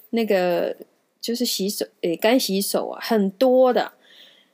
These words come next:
就是什么东西都放一台这样，然后保持安全距离，一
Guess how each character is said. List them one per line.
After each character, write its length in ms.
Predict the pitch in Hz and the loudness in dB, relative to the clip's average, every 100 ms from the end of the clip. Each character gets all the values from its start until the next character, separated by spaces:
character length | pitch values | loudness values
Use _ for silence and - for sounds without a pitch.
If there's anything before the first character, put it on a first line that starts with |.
| - | -4
就 140 | 254 | -2
是 160 | 269 294 | 0 0
什 160 | 226 | 0
么 60 | 196 | 2
东 120 | 220 | 2
西 80 | 226 | 2
都 120 | 220 | 2
放 240 | 220 220 | 2 0
一 60 | 196 | 0
台 240 | 202 117 | -4 -8
这 100 | 95 | -6
样， 140 | 170 123 | -6 -4
然 100 | 156 | -6
后 380 | 185 247 233 185 - | -2 0 2 0 -2
保 160 | 175 | -4
持 240 | 156 - 180 | -2 -2 -2
安 180 | 156 202 | 0 0
全 200 | 196 185 | -2 -2
距 200 | 214 208 | -2 -2
离， 120 | 165 | -4
一 240 | 139 180 | -6 -6